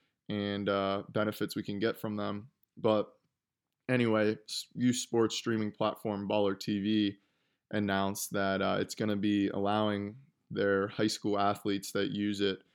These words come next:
uh, post their film to make money off of N I L. So essentially, their video highlights can be sold as N F Ts, and they're going to big-time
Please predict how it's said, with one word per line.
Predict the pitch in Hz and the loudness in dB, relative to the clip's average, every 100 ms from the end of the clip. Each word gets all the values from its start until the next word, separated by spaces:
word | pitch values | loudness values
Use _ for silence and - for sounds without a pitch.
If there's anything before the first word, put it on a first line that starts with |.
| _ _ - | _ _ -2
uh, | 98 | -2
post | 95 110 101 | 2 2 2
their | 98 | -2
film | - 113 110 104 | 0 2 2 2
to | 104 | -2
make | 104 98 | -4 -2
money | 101 101 101 98 | -2 -2 -2 -2
off | 98 - | -4 -4
of | 101 95 - | -6 -6 -6
N | 104 | -4
I | 101 | -2
L. | 101 101 95 98 _ _ _ - | 0 0 0 -4 _ _ _ -8
So | - 107 101 | 0 2 2
essentially, | 98 110 107 - 107 104 98 98 - - | 2 0 0 2 4 6 4 2 -4 -4
their | 107 98 | 0 0
video | 104 110 107 | 4 4 4
highlights | - 104 101 98 98 | 4 4 4 4 2
can | - 107 | -2 -4
be | 101 | -2
sold | 98 - 104 101 | -4 0 2 4
as | 98 | 2
N | 95 95 | 0 -4
F | 98 | -4
Ts, | - 123 117 - _ _ _ - | 2 4 4 0 _ _ _ -6
and | 110 | 0
they're | 110 | 2
going | 107 107 107 104 | 4 4 2 0
to | - 110 101 98 95 | -2 2 2 2 2
big-time | 113 95 - 110 101 95 95 98 | 2 2 -2 -2 0 0 -2 -6